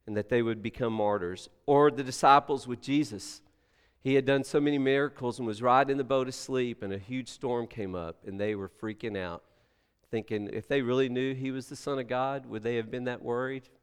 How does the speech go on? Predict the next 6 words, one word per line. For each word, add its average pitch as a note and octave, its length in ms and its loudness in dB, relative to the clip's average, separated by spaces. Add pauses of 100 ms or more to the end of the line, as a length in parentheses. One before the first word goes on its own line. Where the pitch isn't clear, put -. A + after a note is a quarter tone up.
(340)
I G#2 140 -2
don't A2 160 -4
know. G#2+ 280 -2 (440)
But C3 120 2
we C#3+ 240 4
can C#3 540 0